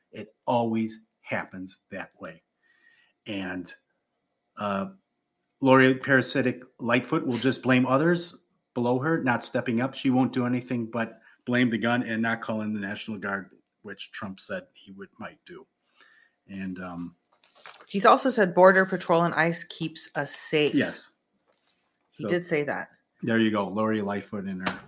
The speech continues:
Speaker 1: prime.
Speaker 2: My goodness.
Speaker 1: Yeah.
Speaker 2: What is that thing?
Speaker 1: <laughs>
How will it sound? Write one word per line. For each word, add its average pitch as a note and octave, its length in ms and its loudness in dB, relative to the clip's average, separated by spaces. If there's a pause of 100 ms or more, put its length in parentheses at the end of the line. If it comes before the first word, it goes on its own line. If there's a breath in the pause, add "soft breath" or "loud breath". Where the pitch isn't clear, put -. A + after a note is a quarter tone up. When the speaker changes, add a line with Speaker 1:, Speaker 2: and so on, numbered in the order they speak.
(140)
Speaker 1:
prime. F#2 360 -10 (1080 loud breath)
Speaker 2:
My F3 160 0
goodness. D#3 500 0
Speaker 1:
Yeah. G#2+ 200 0 (560 loud breath)
Speaker 2:
What B3+ 280 -6
is A3 280 -2
that E3+ 280 -4
thing? C3+ 340 -12
Speaker 1:
<laughs> - 40 -20